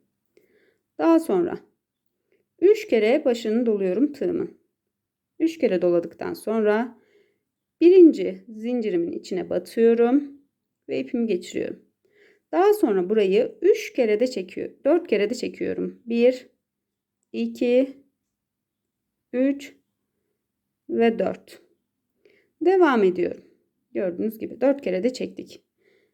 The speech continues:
Altı tane zincir çekiyorum. Bir, iki, üç, dört, beş, altı. Altı zincirimi çektikten sonra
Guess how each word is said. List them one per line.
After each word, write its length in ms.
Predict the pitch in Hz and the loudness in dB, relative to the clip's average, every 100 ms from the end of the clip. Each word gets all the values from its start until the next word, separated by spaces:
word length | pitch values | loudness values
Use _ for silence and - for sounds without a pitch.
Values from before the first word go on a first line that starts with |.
| _ _ _ | _ _ _
Altı 320 | 262 370 415 | 2 2 2
tane 240 | - 277 285 | 0 0 0
zincir 240 | 269 233 | 0 0
çekiyorum. 560 | 240 208 - 175 175 185 | -4 -8 -8 -6 -4 -2
Bir, 380 | 208 226 226 - _ _ _ _ - | 2 2 0 -12 _ _ _ _ -18
iki, 640 | 226 - 233 240 254 - _ _ _ _ _ _ _ _ _ _ _ _ _ _ _ _ _ _ _ _ _ _ _ _ _ _ | -14 -6 -2 -2 -4 -14 _ _ _ _ _ _ _ _ _ _ _ _ _ _ _ _ _ _ _ _ _ _ _ _ _ _
üç, 500 | 240 254 254 - - _ _ _ _ _ _ _ _ _ - | -2 0 -2 -8 -20 _ _ _ _ _ _ _ _ _ -2
dört, 540 | 220 233 254 - - _ _ _ _ _ _ - | 0 2 0 -6 -20 _ _ _ _ _ _ -4
beş, 480 | 240 240 262 - - _ _ _ _ _ - | 0 2 0 -6 -18 _ _ _ _ _ -8
altı. 480 | 214 185 - - - _ _ _ _ _ _ | -2 -2 -2 -10 -20 _ _ _ _ _ _
Altı 280 | 254 302 349 | -2 0 2
zincirimi 380 | 349 262 208 208 | 4 4 2 -2
çektikten 460 | 233 233 - 202 | -4 -10 -10 -8
sonra 520 | 185 185 175 185 254 | -6 -4 0 0 0